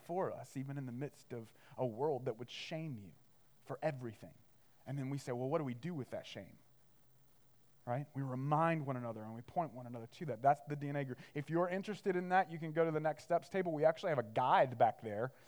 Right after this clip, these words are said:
um, that kinda helps understand what exactly a D N A group is all about. I wanna encourage you to pick one of those up, and you can read through it. And if you're interested in, uh,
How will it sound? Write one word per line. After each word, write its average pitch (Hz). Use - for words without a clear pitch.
um, 127
that 135
kinda 143
helps 151
understand 147
what 139
exactly 135
a 139
D 143
N 151
A 151
group 156
is 147
all 139
about. -
I 143
wanna 185
encourage 190
you 202
to 202
pick 202
one 220
of 220
those 226
up, 214
and 147
you 170
can 175
read 180
through 247
it. 156
And 143
if 151
you're 175
interested 196
in, 196
uh, 175